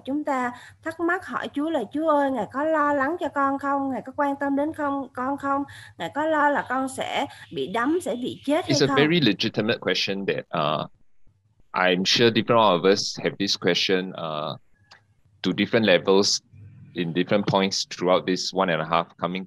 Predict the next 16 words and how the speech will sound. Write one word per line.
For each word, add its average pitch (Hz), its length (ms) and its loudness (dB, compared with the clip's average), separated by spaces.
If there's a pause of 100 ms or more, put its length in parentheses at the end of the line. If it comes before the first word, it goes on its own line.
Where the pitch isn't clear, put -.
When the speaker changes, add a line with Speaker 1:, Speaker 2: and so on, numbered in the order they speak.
(120)
Speaker 2:
to 80 60 -6
almost 85 380 -4
two 80 200 0
years. - 280 -8 (680)
Speaker 1:
Và 170 260 -4 (180)
đây 269 180 -2
là 285 80 -2
một 202 220 -6
câu 277 160 0
hỏi 247 300 -2
bình 226 220 -2
thường 196 360 -4
và 143 420 -2
tôi 233 100 -6
nghĩ 202 200 -4
là 247 300 -4